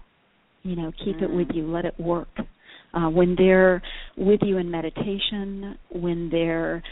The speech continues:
Speaker 1: um, helping you through your day, they're working, and they love that. They wanna be useful. And they also like to be together. You know, crystals,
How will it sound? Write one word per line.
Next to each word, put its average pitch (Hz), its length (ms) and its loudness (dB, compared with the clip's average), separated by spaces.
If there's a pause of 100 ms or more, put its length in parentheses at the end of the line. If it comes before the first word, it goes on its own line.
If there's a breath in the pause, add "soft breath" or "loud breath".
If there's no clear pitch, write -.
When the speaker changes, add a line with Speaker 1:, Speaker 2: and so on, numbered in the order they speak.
(300 loud breath)
Speaker 1:
um, 165 320 -2
helping 190 460 0
you 175 180 2
through 175 140 2
your 165 180 2
day, 185 560 2 (920 loud breath)
they're 226 180 6
working, 214 560 0 (240)
and 190 140 2
they 180 100 0
love 175 300 0
that. 165 300 -4
They 190 80 0
wanna 175 200 -4
be 160 80 -2
useful. 160 540 -8 (520 loud breath)
And 220 160 6
they 233 120 8
also 269 300 4
like 220 300 4
to - 80 -10
be 208 140 4
together. 175 540 4
You 190 160 -2
know, 175 160 0
crystals, 180 600 2